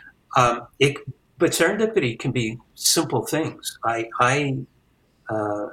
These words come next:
a, a few weeks ago, I, um, was out,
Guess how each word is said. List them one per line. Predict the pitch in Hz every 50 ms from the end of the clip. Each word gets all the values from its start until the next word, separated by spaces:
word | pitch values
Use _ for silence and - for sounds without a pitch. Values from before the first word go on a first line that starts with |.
| - -
a, | 117 - - _ _ _ _ -
a | 110
few | - - 139 127
weeks | 123 131 104 - -
ago, | 139 113 107 98 98 98 95 - - - _ -
I, | 113 107 104 104 104 - _ _ _ _ _ _ _ _ _ - - - -
um, | 110 104 104 104 101 101 101 - _ _ _ _ _ _ _ _ _ _
was | - 127 131
out, | 139 127 - - - - -